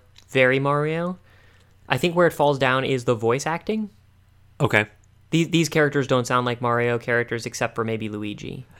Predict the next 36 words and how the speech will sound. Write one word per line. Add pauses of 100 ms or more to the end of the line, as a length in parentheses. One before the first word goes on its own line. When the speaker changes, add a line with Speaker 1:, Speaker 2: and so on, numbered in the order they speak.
Speaker 2:
Yeah,
I
think
Speaker 1:
And
Speaker 2:
the
Speaker 1:
Bowser.
Speaker 2:
voice,
I
think
the
choices,
you
know,
'cause
they
do
focus
a
lot
more
on
Luigi
and
Bowser
in
these,
which,
which
I
did
like. (460)
But
yeah,
the, (100)
the
voice,